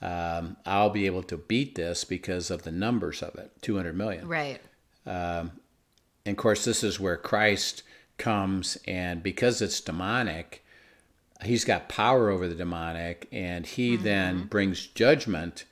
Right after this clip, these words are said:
Speaker 1: and brings, uh, the power of victory against it. And, uh,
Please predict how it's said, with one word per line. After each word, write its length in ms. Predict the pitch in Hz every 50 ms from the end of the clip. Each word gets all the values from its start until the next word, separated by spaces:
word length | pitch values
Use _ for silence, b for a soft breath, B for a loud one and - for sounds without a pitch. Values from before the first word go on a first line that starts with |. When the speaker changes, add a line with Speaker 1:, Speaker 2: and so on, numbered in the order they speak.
| B B B B B B B B B _ _ -
Speaker 1:
and 220 | 101 98 95 92
brings, 640 | 92 104 101 104 101 101 98 95 92 92 - - - - - -
uh, 380 | 92 90 87 85 82 85 85 - 117
the 400 | 110 98 92 92 90 85 85 90 - - _
power 520 | - - 110 117 131 131 127 110 101 95 90
of 140 | 85 82
victory 640 | 82 92 123 160 160 - - 98 82 80 82 85 - - _ _ _ b b b b b b b b b b b _ _ _
against 580 | - 107 104 90 90 113 123 139 135 - - -
it. 260 | 101 92 87 90 - - _ _ -
And, 380 | 104 95 90 90 90 90 92 - - -
uh, 340 | - 90 87 82 82 85